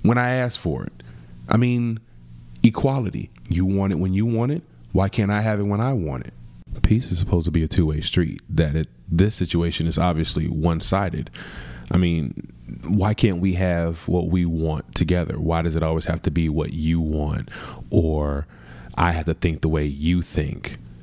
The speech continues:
Equality shouldn't be a thing that just comes around when it benefits you, just because it's you. Just like the saying, "Beggars can't be choosers." While I understand that beggars can't be choosers and everything, but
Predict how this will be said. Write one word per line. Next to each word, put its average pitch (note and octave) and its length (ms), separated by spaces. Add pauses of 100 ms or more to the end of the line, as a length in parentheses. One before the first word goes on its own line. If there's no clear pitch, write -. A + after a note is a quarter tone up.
(120)
Equality G#2+ 680
shouldn't F#2+ 420
be F#2 160
a E2+ 40
thing F#2+ 500
that E2+ 280 (300)
just F2+ 320
comes F2+ 300
around E2+ 600 (400)
when F2+ 160
it D#2 140
benefits F2 520
you, E2 460 (600)
just F2 220
because D#2+ 360
it's - 320 (240)
you. E2+ 340 (300)
Just B2+ 260
like G#2+ 140
the F#2+ 80
saying, F2+ 680
"Beggars F2+ 480
can't E2+ 280
be E2 120
choosers." D2+ 720 (580)
While D3 240
I C3 220
understand A2 560
that E2 140
beggars F2+ 320
can't E2+ 240
be E2+ 100
choosers F2+ 520
and E2+ 100
everything, D#2+ 560
but E2+ 260